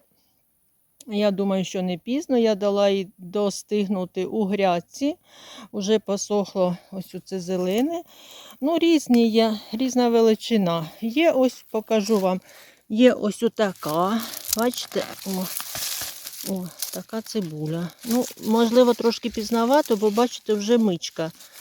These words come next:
уніка. Але цибулька така нормальна. Є ось така цибуля, така цибуля, але є і меншенька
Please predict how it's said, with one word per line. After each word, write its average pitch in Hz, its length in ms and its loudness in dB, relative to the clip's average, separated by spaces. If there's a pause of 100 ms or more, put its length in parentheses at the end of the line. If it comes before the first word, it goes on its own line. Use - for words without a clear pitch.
(220)
уніка. 170 580 -4 (140)
Але 254 300 4
цибулька 226 640 0
така 208 500 0 (720)
нормальна. 165 840 0 (920)
Є 233 360 4 (800)
ось 190 420 -10 (880)
така 214 480 -2
цибуля, 214 800 0 (240)
така 214 420 -6
цибуля, 214 580 0
але 226 220 4
є 277 360 2 (520)
і 226 100 2
меншенька 185 840 0